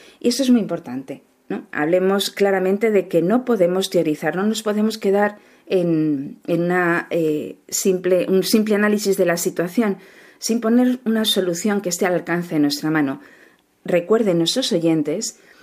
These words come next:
que Santa Teresa de Jesús, en su tiempo, jamás pudo pensar lo que iba a ser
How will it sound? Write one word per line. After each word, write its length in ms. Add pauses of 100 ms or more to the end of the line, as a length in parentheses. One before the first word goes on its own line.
(200)
que 100
Santa 300
Teresa 340
de 120
Jesús, 720
en 120
su 160
tiempo, 480 (340)
jamás 360
pudo 480 (100)
pensar 600 (100)
lo 160
que 100
iba 100
a 40
ser 360